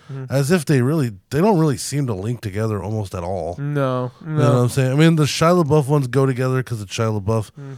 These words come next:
Speaker 2: The Wahlberg ones go together 'cause it's Wahlberg.
Speaker 1: Right.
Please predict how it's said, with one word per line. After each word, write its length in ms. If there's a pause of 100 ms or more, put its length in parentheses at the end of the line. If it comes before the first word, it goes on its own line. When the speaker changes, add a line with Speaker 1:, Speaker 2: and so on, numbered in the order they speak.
(180)
Speaker 2:
The 60
Wahlberg 460
ones 280
go 200
together 380
'cause 160
it's 120
Wahlberg. 520 (100)
Speaker 1:
Right. 300